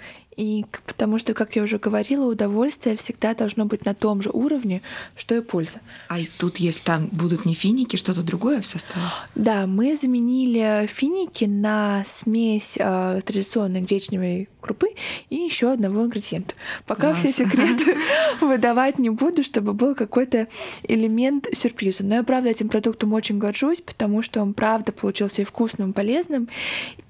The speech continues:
Speaker 1: Потому что ведь, когда ты уже принимаешь решение съесть не шоколадку, а ш-,
Speaker 2: Мгм.
Speaker 1: более полезную альтернативу, то она действительно должна быть полезной.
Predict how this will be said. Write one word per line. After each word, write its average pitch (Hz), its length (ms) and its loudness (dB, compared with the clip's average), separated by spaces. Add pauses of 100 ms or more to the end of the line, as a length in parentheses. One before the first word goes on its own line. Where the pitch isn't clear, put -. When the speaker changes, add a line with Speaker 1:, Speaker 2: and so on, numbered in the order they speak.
(160)
Speaker 1:
Потому 233 340 0
что 254 160 -2
ведь, 233 140 0
когда 233 200 2
ты 233 140 0
уже 214 240 2
принимаешь 330 580 0
решение 214 320 0
съесть 208 280 -2
не 208 80 2
шоколадку, 220 760 0 (340)
а 202 320 0
ш-, 196 100 4
Speaker 2:
Мгм. 185 360 2
Speaker 1:
более 214 300 2
полезную 208 480 2
альтернативу, 214 720 0 (320)
то 214 100 -4
она 277 220 0
действительно 240 920 0
должна 208 440 0
быть 220 200 -2
полезной. 175 500 -2